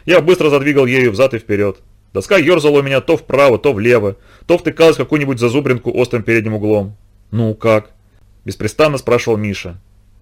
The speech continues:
"Следи за моими лопатками", — отвечал я. Кажется, сейчас они загорятся.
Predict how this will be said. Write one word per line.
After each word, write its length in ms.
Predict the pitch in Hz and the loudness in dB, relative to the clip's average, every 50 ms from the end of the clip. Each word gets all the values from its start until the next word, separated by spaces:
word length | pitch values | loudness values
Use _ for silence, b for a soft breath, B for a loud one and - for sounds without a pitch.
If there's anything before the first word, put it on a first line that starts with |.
| _ _ _ - | _ _ _ -16
"Следи 220 | - 113 117 127 | -8 -6 -4 -2
за 120 | 123 120 120 | -2 -2 -2
моими 180 | 120 117 113 | -2 -2 0
лопатками", — 640 | 113 117 117 - 127 113 - - 104 92 85 80 - _ _ - | 2 0 2 4 2 2 2 0 -6 -10 -10 -10 -16 _ _ -16
отвечал 380 | - 92 98 95 - 101 98 | -12 -10 -8 -4 -2 -2 -2
я. 280 | 95 95 90 85 95 - _ _ _ - | -2 -2 -6 -8 -10 -16 _ _ _ 0
Кажется, 220 | - 117 110 113 | 0 0 0 -2
сейчас 240 | 107 - 131 117 113 | -4 -2 -2 0 0
они 100 | 113 113 | -2 -4
загорятся. 640 | 101 104 104 113 110 104 92 - - - 85 - | -2 0 0 2 2 2 0 -2 -6 -16 -18 -20